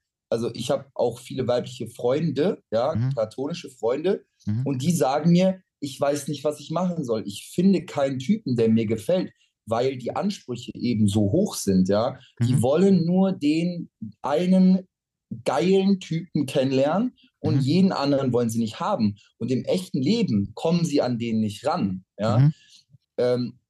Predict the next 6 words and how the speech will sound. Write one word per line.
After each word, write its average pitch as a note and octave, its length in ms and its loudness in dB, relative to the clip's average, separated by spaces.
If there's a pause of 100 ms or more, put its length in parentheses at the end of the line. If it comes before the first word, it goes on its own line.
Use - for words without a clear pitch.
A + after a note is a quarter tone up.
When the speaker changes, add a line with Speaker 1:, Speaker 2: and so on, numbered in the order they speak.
(280)
Speaker 1:
den A3 280 0
können D3+ 240 -2
sie B2+ 120 -4
nur G3+ 500 2 (160)
über B2+ 340 -4
Tinder A#2+ 580 0